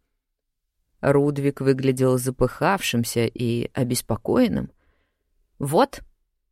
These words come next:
Он протянул ветку орхидеи с привязанной запиской. «Экзарх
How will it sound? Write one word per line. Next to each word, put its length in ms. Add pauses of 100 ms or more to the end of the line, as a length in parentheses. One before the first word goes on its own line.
(880)
Он 280
протянул 540
ветку 380
орхидеи 640
с 100
привязанной 720
запиской. 680 (880)
«Экзарх 440